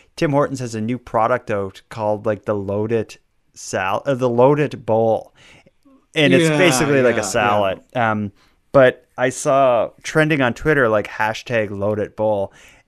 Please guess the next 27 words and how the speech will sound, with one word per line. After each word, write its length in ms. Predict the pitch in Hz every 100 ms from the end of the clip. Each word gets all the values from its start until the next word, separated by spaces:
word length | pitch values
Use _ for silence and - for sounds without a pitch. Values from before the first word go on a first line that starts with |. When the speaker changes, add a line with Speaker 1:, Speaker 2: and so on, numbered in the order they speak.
| -
Speaker 1:
Uh, 340 | 127 117 107
and 220 | 135 131 123
when 100 | 117
I 100 | 113
went 240 | 123 123
into 340 | 131 156 135
it, 260 | 101 95 - -
it 180 | 127
was, 300 | 123 120 - - _ _ _ _ _
like, 340 | 143 131 - _ - _ _
of 280 | 170 170 156
the 100 | 160
twenty-five 880 | 156 - 165 170 151 139 131 127 -
posts 500 | 127 120 107 - -
or 80 | 110
tweets 380 | - 135 120
that 160 | - 110
I, 220 | 101 98
I 180 | 76 104
read 480 | 98 107 104 101 -
that 180 | 104 101
had 380 | - 113 107
that, 340 | 110 104 98 -
uh, 140 | 101
hashtag 540 | 95 117 139 - 107 98
in 100 | 98
them, 140 | 95